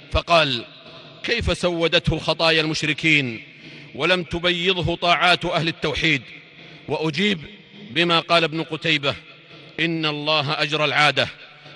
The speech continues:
بأن السواد يصبغ ولا ينصبغ،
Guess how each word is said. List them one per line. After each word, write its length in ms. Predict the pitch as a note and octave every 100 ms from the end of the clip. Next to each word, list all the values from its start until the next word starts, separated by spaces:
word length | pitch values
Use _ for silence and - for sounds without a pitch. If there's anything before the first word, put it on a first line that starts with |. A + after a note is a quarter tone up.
| G#2
بأن 320 | D3+ E3+ E3+
السواد 500 | D3+ F3+ F3+ F#3+ D3+ - - - - -
يصبغ 500 | F3+ F#3+ E3 F#3+ D3 C3 - - -
ولا 280 | B2+ D#3 D3+
ينصبغ، 560 | C#3+ C#3 - C#3+ C3+